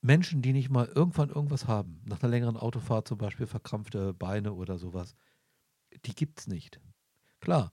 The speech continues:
je jünger jemand ist, desto höher die Wahrscheinlichkeit ist, dass er, äh, keine oder wenig Erkrankungen hat. Je älter der wird, desto mehr. Einfach deswegen, weil wenn ihr ein intensives Leben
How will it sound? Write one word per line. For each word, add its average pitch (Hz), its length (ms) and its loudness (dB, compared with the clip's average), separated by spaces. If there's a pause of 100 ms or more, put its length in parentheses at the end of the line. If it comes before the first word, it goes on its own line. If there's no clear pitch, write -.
(120)
je 104 120 -2
jünger 131 220 2
jemand 104 360 -2
ist, 135 220 -2
desto 104 220 -4
höher 113 140 2
die 110 120 -4
Wahrscheinlichkeit 104 680 -4
ist, 98 200 -10
dass 95 160 -10
er, 90 180 -6 (580)
äh, 90 280 -6 (200)
keine 117 480 4 (100)
oder 85 240 -8 (340)
wenig 107 720 -2
Erkrankungen 101 600 -6
hat. 98 240 -6 (400)
Je 107 80 -4
älter 117 240 2
der 104 160 -2
wird, 104 200 0
desto 95 220 -8
mehr. 101 300 2 (380)
Einfach 131 240 4
deswegen, 127 460 2
weil 113 320 4 (360)
wenn 143 200 4
ihr 139 180 4
ein 131 140 4
intensives 127 560 -2
Leben 110 420 0